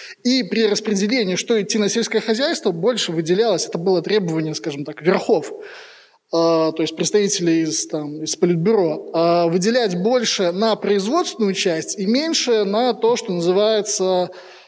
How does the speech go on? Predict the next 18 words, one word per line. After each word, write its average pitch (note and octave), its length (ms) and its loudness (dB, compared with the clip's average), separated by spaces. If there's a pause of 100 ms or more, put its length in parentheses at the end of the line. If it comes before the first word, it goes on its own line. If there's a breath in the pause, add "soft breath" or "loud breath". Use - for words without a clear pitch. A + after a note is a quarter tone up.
(140 loud breath)
э, E3+ 420 2
как E3 160 -8
там, E3 120 -4
социальная G#3+ 440 0
инфраструктура, G#3+ 1400 0
э, E3+ 600 0 (680 loud breath)
вот, F3+ 300 -2
э, F3 240 2
деревенских G3 680 -2
жителей. F3+ 420 -2
Ну E4+ 160 0
и C4+ 100 -2
то C#4+ 140 0
же B3+ 80 0
самое, C4 340 2
по G3 60 -4
большому G#3 380 0
счёту, A#3 840 0